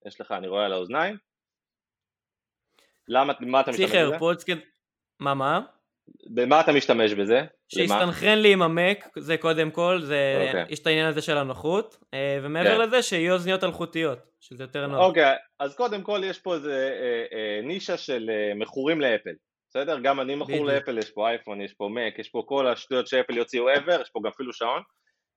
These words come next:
Speaker 2: <laughs>
Speaker 1: זה יהיה אצלי, בסדר? וה-, והטענה הראשונה זה שבאמת שזה יסתנכרן. אה, אה, אוקיי, אז מה היה קורה אם הייתי נותן לך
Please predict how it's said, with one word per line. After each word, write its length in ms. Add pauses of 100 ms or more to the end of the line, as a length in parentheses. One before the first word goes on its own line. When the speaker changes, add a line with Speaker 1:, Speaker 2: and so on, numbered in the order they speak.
(200)
Speaker 2:
<laughs> 360
Speaker 1:
זה 100
יהיה 120
אצלי, 380
בסדר? 380
וה-, 320
והטענה 460
הראשונה 360
זה 160
שבאמת 320
שזה 180
יסתנכרן. 560 (600)
אה, 500 (160)
אה, 420
אוקיי, 280
אז 100
מה 120
היה 120
קורה 480 (280)
אם 160
הייתי 300
נותן 280
לך 220